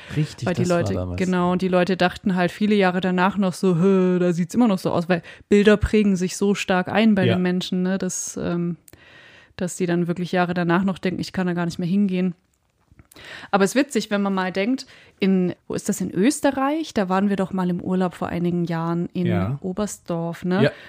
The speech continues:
Speaker 2: Und da kommen ja regelmäßig Lawinen runter. Und in einem Jahr war es ja besonders schlimm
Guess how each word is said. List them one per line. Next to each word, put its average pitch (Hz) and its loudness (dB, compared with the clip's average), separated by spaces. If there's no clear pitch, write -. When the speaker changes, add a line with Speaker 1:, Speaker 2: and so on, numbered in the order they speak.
Speaker 2:
Und 180 0
da 180 6
kommen 214 6
ja 196 6
regelmäßig 214 6
Lawinen 196 4
runter. 170 -2
Und 185 -2
in 180 2
einem 220 6
Jahr 208 4
war 185 2
es - -2
ja 180 2
besonders 202 4
schlimm 190 2